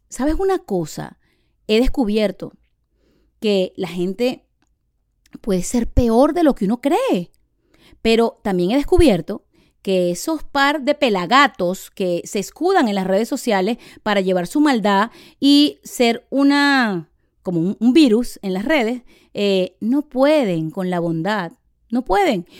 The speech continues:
Porque les digo algo, y esto es para cerrar, me siento bien, la vacuna,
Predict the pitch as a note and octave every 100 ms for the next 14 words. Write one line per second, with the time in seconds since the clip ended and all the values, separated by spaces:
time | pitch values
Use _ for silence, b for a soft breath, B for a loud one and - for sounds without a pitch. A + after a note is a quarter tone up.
0 | B C#4 C#4+ D#4+ D4 E4+ G#4 G4+ F4 F#3+
1 | D#3 - _ _ _ _ _ _ - A#3+
2 | B3+ B3 D#4 - E4 D4 A#3 A#3 G#3+ -
3 | G#3 - D4+ D#4 F#4 C#4+ A3+ G#3+ D4 _
4 | b b b b b - A#3 B3 B3 A#3
5 | - C#4+ D#4 D4 B3 B3 D4 C4